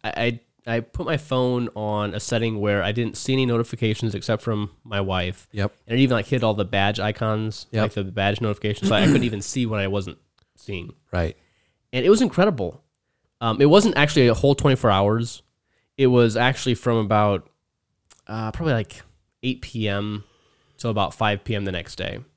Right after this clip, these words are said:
Speaker 2: Uh-huh.
Speaker 1: And I was hoping that I would have some time to, like, actually, like, plan the next year and, like, do some, like, big, big picture planning and goal setting, but that didn't really, didn't have, that didn't, I didn't get to that.
Speaker 2: Yeah.
Speaker 1: But it was, it was actually,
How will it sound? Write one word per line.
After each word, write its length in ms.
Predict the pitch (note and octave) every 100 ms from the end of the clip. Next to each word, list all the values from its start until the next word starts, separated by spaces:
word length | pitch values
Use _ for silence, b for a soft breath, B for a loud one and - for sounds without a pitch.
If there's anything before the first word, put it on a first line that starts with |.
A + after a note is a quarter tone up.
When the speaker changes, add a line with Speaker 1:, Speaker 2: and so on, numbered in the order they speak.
| -
Speaker 2:
Uh-huh. 320 | B2 G2+ B2 - _ _ _ _ _ _ -
Speaker 1:
And 160 | A#2+ -
I 80 | B2+
was 220 | C3 A#2
hoping 320 | F#3 G3+ F#3
that 100 | C3+
I 20 |
would 80 | B2+
have 160 | C3+ B2
some 140 | A#2
time 240 | B2+ A#2
to, 80 | A#2
like, 140 | G2+ A2+
actually, 280 | A2 A2
like, 200 | F#2+ F2+ _ -
plan 340 | - A#2+ A#2 A2
the 80 |
next 320 | G#2+ F#2+ - A2+
year 460 | A2+ A2+ A2 A2
and, 160 | G2+ G2
like, 260 | F2 -
do 120 | - A2
some, 140 | A2
like, 180 | G2 F#2+ _
big, 340 | A#2+ A2 F#2+ - _ _ _ -
big 140 | C#3+ -
picture 280 | C3 A#2
planning 540 | - A#2 A2+ A2 G#2+ G2
and 140 | F#2+
goal 160 | G2 G#2
setting, 300 | - G#2 G2+
but 100 | G2
that 140 | A#2
didn't 180 | A#2+ G#2
really, 240 | G#2 G2
didn't 200 | F2+ A#2
have, 200 | G2+ G2 - -
that 100 | B2
didn't, 280 | C3 B2 -
I 40 | B2+
didn't 180 | C3
get 160 | A2+ -
to 80 | F2
that. 320 | F2 D#2 D#2 _ _ _
Speaker 2:
Yeah. 180 | G2+ F2+ - _ _
Speaker 1:
But 160 | C3 -
it 80 | D3+
was, 360 | D#3+ D#3+ A#2 A2+ _ _ _ _ -
it 60 |
was 140 | D3+ C3+
actually, 760 | C#3 D3+ - D3+ C3 A2+ A2